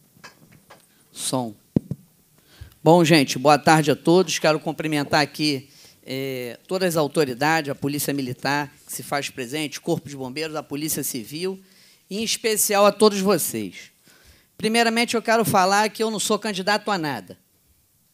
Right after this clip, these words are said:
A minha eleição só é daqui a três anos e meio, novamente.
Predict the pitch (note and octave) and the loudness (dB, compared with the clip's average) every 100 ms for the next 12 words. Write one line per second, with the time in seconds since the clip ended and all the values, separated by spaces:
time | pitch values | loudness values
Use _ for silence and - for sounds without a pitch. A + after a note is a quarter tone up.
0 | _ B2 C#3 E3+ F3+ F3+ E3 B2 - F3 | _ -8 -6 -2 -2 0 -2 -4 -4 -4
1 | G3 G#3 - _ _ - - D#3+ E3+ E3 | -4 -8 -14 _ _ -16 -6 -4 -2 -2
2 | D3+ F#3 F3+ F3+ E3 C#3+ F#3+ G3+ D#3 B2 | -4 -4 -4 -6 -8 -8 -10 -12 -12 -14
3 | F#2+ _ _ _ B2 C3+ C3+ A2+ F#2 - | -18 _ _ _ -8 -4 -4 -6 -12 -18